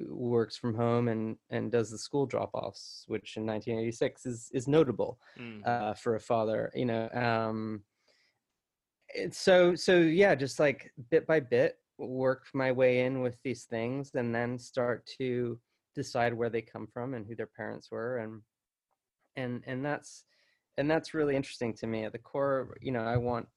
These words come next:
Speaker 1: to explore characters in, and explore here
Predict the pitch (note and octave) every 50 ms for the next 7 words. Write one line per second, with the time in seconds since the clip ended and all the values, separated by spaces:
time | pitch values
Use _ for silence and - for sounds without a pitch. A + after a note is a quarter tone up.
0 | _ _ _ _ _ _ - - B2+ A#2+ A#2 A2+ A2+ A2+ A2+ A2 A2 G#2+ C3 B2
1 | A#2+ - A2 G#2+ - _ _ _ _ _ _ _ _ _ _ _ _ _ _ _
2 | _ _ _ - A#2+ B2+ - - - - - C#3 C3 B2 B2 - - C3+ C3 B2+
3 | B2 A#2+ - - A#2+ A#2 A#2 A2 - - - - C3 B2 A#2+ A#2 A#2 A#2 A#2 A2+
4 | A2+ A2 A#2 - _ _ - B2 A#2+ A2+ A2+ G#2+ - - - _ C3 B2+ B2+ C3
5 | C3 B2+ B2+ C3 B2+ B2 A#2+ A#2+ - _ _ _ _ _ - C#3+ C#3+ C#3 C3 C3
6 | B2 -